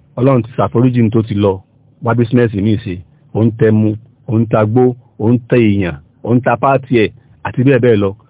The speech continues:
Àbí ó ń gbowó èlé, owó ń bẹ lọ́wọ́ àwọn ẹlòmíì tán lè fi ṣàánú ọmọ Ádámà.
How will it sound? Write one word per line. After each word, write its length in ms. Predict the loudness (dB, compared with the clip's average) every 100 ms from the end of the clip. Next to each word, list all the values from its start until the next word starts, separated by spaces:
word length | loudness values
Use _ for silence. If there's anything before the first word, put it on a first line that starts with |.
| _ _ _ _
Àbí 240 | -2 2 2
ó 100 | 2
ń 100 | 2
gbowó 260 | 2 4 4
èlé, 340 | 4 2 2 0 -6 _ _ _ 0
owó 160 | 2 4
ń 100 | 4
bẹ 100 | 4
lọ́wọ́ 180 | 4 4
àwọn 120 | 4
ẹlòmíì 300 | 2 2 2
tán 140 | 2 0
lè 80 | 0
fi 100 | -2
ṣàánú 280 | -2 0 0
ọmọ 140 | 0
Ádámà. 300 | 0 0 0